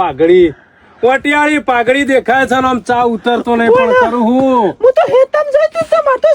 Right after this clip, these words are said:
Speaker 2: સારી નથી. ટાટિયું બરું મેલીને આવતી રહી, મોકલું લેવી જ નહીં સાર. ભેંસો પૂરા ખા હકી દોસ્તો.
Speaker 1: અમે સાર હું લે, આટલું ફરે ને અમને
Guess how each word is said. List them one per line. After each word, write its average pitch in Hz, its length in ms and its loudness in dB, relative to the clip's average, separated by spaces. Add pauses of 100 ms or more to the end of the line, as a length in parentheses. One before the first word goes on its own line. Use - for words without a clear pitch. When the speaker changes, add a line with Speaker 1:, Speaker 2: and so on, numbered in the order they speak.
Speaker 2:
સારી 523 400 2
નથી. 605 380 2 (340)
ટાટિયું 523 460 2
બરું 571 280 2
મેલીને 523 360 2
આવતી 523 320 2
રહી, 554 180 2
મોકલું 571 380 2
લેવી 523 280 -2
જ 571 140 -4
નહીં 587 240 2
સાર. 508 160 0 (340)
ભેંસો 494 380 0
પૂરા 571 340 0
ખા 539 220 2
હકી 494 260 0
દોસ્તો. 427 400 -2 (160)
Speaker 1:
અમે 247 160 -2 (100)
સાર 226 240 -2 (100)
હું 254 180 -2
લે, 226 180 4
આટલું 262 640 -2
ફરે 226 200 -2 (120)
ને 247 80 -2
અમને 240 300 -2